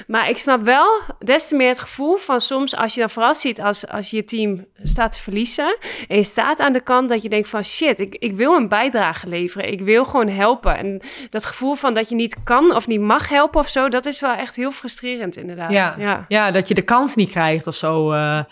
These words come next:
Speaker 1: Ja.
Speaker 2: En dan is het dan zoveel dat hij zich zo vasthoudt aan de basis en daar dan al het vertrouwen aan wil geven. Eh, en, en dat vind ik, eh, dat vind ik dan te kortzichtig in, eh, ja, in het hedendaagse volleybal. Vind ik juist dat je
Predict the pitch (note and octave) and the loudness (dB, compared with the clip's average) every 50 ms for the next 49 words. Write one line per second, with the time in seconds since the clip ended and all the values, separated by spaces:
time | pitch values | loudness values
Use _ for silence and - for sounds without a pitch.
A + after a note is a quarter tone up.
0 | - - - - - - - - A#3+ B3 C4 C4+ B3+ F#3+ G3 G3 G3 F#3+ - G#3+ | -14 -20 -20 -20 -20 -20 -14 -6 -2 2 2 4 4 4 4 4 4 4 4 4
1 | A#3 A3 A#3 A3+ - A3 G#3+ G3+ F3+ E3 A#3+ C4 C4+ C4+ - C4 A#3+ A3 G3 G#3 | 4 4 2 2 4 4 4 4 4 4 4 4 2 2 2 2 4 4 4 2
2 | G3+ - G#3+ G3 F3 - - G#3 - - - - G#3 A#3 C#4 C#4+ - - A#3 G3+ | 2 2 2 2 2 2 2 2 2 0 2 4 6 6 4 4 2 2 2 2
3 | - - G#3 F#3+ F3 - - F#3 F#3 E3 D#3 F#3+ G3 G#3+ A#3 B3 - - F#3+ E3+ | 0 2 2 2 2 2 2 2 2 4 4 4 4 4 2 2 0 0 0 0
4 | D#3 - - F#3 F#3 F3+ F#3 G3 G#3+ A3 G#3 F#3+ - - - A#3+ C4+ C4 B3+ B3+ | 0 -2 -2 0 2 4 4 4 4 4 2 2 2 2 2 4 6 4 4 2
5 | F3+ E3+ F3+ F3+ G3+ A3 A#3+ B3+ - - A3+ A#3 A#3 B3 A#3+ - - B3 A#3+ B3+ | -2 -2 0 2 4 4 4 4 2 2 2 2 4 2 2 2 2 4 4 4
6 | C4+ B3+ - C#4 E4+ G#4 A4 - - - - - - - - - - - - _ | 4 4 4 2 2 2 0 -4 -12 -20 -20 -20 -20 -20 -20 -20 -20 -20 -20 _
7 | _ _ - G3+ G3 F#3+ F#3+ F#3+ F#3 F#3 F3+ F3+ - - - _ _ _ _ _ | _ _ -2 0 2 2 2 2 2 0 -2 -4 -8 -12 -18 _ _ _ _ _
8 | _ _ _ _ _ _ _ _ - - - F4+ D#4+ C#4+ A#3 A3+ G#3 A#3 A3+ A3+ | _ _ _ _ _ _ _ _ -10 -8 -8 -4 0 2 2 4 4 4 4 4
9 | A#3 A#3 - B3+ A#3+ B3 C4+ C4+ - A#3 A3 G#3+ A3 - A#3 A#3 A3+ - A3+ G#3+ | 2 0 0 0 2 2 0 0 0 0 0 -2 0 0 0 0 2 2 0 0
10 | A3 G3+ - G3+ G3 F#3+ - G3 - G#3 F3+ F3 - G#3+ G#3+ - - - G3+ D#3+ | 2 2 2 2 2 2 0 0 0 0 0 2 2 0 0 0 0 0 0 0
11 | D#3 E3 E3+ E3+ - - - - - - - - - F3+ F#3 F#3+ F3+ E3 D#3 D3 | 2 0 0 -2 -2 -4 -8 -12 -12 -12 -12 -8 -4 0 2 4 4 4 2 2
12 | D#3 E3+ E3+ E3 - - F#3 F#3 F#3 F3 D#3+ E3+ E3+ F3 - - - D3 - G3+ | 2 2 0 0 0 2 2 2 2 2 2 2 0 0 -2 -4 -10 -2 0 2
13 | G3 G3 F#3+ E3 D#3 D#3 F3+ G#3+ A3 - - G3 F3+ F3 D#3+ D3 E3+ E3+ F3 G3 | 4 4 4 4 4 4 4 2 2 -2 -4 -2 -2 0 0 2 2 2 2 2
14 | G3 G3+ G3+ F#3+ - - F#3 E3+ E3 D#3+ D#3+ E3 E3+ | 0 -2 -4 -6 -2 0 0 0 2 0 0 -2 -6